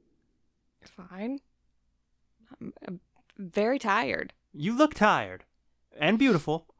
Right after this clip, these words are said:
Speaker 1: Mm-hmm. Mm-hmm.
Speaker 2: You have a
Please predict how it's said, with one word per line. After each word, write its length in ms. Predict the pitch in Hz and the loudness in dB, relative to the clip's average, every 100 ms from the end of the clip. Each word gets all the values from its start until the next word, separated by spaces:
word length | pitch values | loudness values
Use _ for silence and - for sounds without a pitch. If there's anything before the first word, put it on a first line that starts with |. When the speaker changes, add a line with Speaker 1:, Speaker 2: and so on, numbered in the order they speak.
| - | -10
Speaker 1:
Mm-hmm. 340 | 220 202 185 180 _ _ _ _ _ _ 214 | -8 -6 -8 -10 _ _ _ _ _ _ -4
Mm-hmm. 300 | 185 180 175 175 _ _ _ | -4 -4 -6 -10 _ _ _
Speaker 2:
You 140 | - 139 | -4 0
have 220 | 151 143 | 0 0
a 340 | 135 123 117 | 0 0 -2